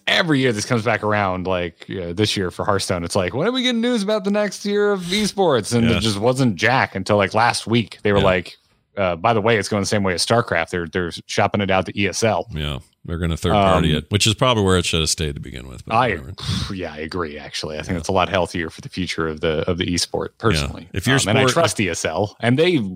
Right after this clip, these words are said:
Speaker 1: last year merged with DreamHack, so, like, talk about a, a power company
Speaker 2: Yeah,
Speaker 1: when
Speaker 2: they're
Speaker 1: it comes
Speaker 2: big.
Speaker 1: to
Speaker 2: They're,
Speaker 1: esports.
Speaker 2: that is esports as far as I'm concerned now.
Speaker 1: Yeah,
Speaker 2: Um,
Speaker 1: yeah. So, uh, there's, I, I don't know. Yeah, I think maybe just a general Blizzard channel. Like, they have, like, maybe they have a,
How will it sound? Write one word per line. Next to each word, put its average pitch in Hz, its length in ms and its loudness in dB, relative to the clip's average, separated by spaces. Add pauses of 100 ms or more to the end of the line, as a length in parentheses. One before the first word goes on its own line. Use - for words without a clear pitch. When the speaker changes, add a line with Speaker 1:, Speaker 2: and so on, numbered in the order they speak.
Speaker 1:
last 113 380 2
year 120 160 0
merged 120 320 2
with 110 140 -4
DreamHack, 98 580 -2
so, 95 280 -2
like, 104 260 -2
talk 123 200 0
about 110 180 2
a, 101 100 -2 (100)
a 104 60 -6
power 120 380 0
company 101 360 -2
Speaker 2:
Yeah, 110 140 2
Speaker 1:
when 85 100 -4
Speaker 2:
they're 127 100 4
Speaker 1:
it 120 80 -2
comes 120 120 0
Speaker 2:
big. 143 80 2
Speaker 1:
to 117 60 -2
Speaker 2:
They're, 127 120 2 (240)
Speaker 1:
esports. 104 60 -8
Speaker 2:
that 135 200 4
is 135 180 4
esports 85 600 -2
as - 60 -6
far 101 160 2
as 87 80 0
I'm 104 140 0
concerned 76 360 -4
now. 73 240 -4 (800)
Speaker 1:
Yeah, 85 200 0
Speaker 2:
Um, 90 300 0
Speaker 1:
yeah. 78 180 2
So, 139 500 2
uh, 135 100 -2
there's, 156 560 0
I, - 300 -2
I - 20 0
don't 226 140 2
know. 214 280 0
Yeah, 113 200 2
I 107 80 2
think 147 180 0
maybe 147 220 2
just 135 160 0
a 135 60 2
general 131 320 0
Blizzard 127 380 0
channel. 85 460 -4
Like, 104 160 2
they 110 120 2
have, 107 280 0
like, 101 260 0
maybe 110 240 0
they 113 180 2
have 117 200 2
a, 101 140 2